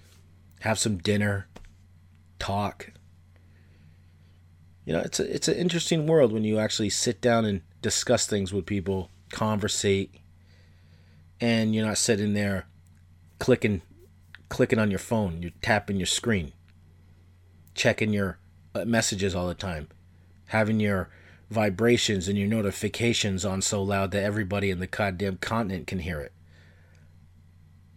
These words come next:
You're not that important to have your fucking buzzer going off every fucking time your emails come in, or the same person keeps sending you a goddamn text message,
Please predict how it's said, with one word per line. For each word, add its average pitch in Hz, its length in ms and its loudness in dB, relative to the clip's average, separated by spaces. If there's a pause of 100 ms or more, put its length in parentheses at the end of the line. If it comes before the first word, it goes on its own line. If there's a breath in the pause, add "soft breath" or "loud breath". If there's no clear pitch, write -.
(220)
You're 131 120 4
not 156 180 4
that 160 140 10
important 131 760 2
to 113 80 -2
have 120 440 2
your 123 120 -2
fucking 120 380 0
buzzer 117 340 2
going 104 280 0
off 98 360 -4
every 104 240 -2
fucking 107 440 -2
time 107 500 0 (840 soft breath)
your 110 180 2
emails 117 420 2
come 80 220 -8
in, 71 200 -10 (840)
or 113 720 4 (240 soft breath)
the 110 100 0
same 120 260 4
person 120 400 2
keeps 113 360 -2 (280 soft breath)
sending 117 440 4
you 117 180 2
a 107 40 0
goddamn 113 480 2
text 127 300 0
message, 85 540 -6